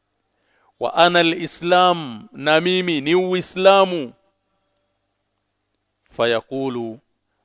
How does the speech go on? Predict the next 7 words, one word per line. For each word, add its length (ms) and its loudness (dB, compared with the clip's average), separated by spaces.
Allah 340 0
atasema 680 -6
kuambia 600 2
Uislamu, 720 -2
"Innaka 800 2
ala 300 4
khair, 380 -2